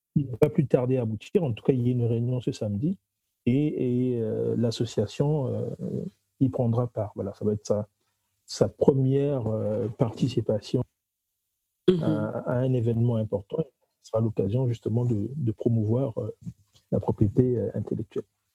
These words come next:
Speaker 1: Et, et d'ailleurs, vous-même, vous recevrez très bientôt un bulletin d'adhésion.
Speaker 2: Ah, avec plaisir. Justement, j'allais poser la question de savoir qui peut y adhérer. Est-ce que ceux qui nous suivront, euh, quand on publiera l-, euh, l'épisode,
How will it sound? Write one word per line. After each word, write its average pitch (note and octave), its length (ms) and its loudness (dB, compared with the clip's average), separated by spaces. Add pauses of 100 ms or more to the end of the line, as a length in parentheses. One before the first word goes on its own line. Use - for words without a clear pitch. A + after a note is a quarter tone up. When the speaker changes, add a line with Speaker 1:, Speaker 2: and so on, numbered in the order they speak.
(140)
Speaker 1:
Et, C3+ 160 4
et C3 40 4
d'ailleurs, B2+ 280 2
vous-même, C3 280 0 (240)
vous C3 80 -10
recevrez C3 420 2
très D#3+ 160 0
bientôt C3+ 400 0
un A#2 80 -2
bulletin A2+ 320 -4
d'adhésion. G#2 400 -6 (680)
Speaker 2:
Ah, A3 220 0 (120)
avec F#3 300 0
plaisir. B3 560 2
Justement, A#3+ 440 2
j'allais G3 220 0
poser G#3 280 2
la G3 120 0
question G3+ 240 0
de G3 60 0
savoir G#3+ 380 0 (320)
qui - 140 0 (140)
peut A#3+ 160 4
y G3 120 4
adhérer. A#3 760 0 (300)
Est-ce A3+ 200 2
que C#4 80 2
ceux A#3+ 160 0
qui A#3 180 0
nous G3+ 140 2
suivront, G#3 960 2 (320)
euh, E3+ 320 2
quand F#3 240 -2
on F3 80 2
publiera F#3 420 2
l-, F#3 80 2
euh, D#3+ 320 2
l'épisode, F3 800 0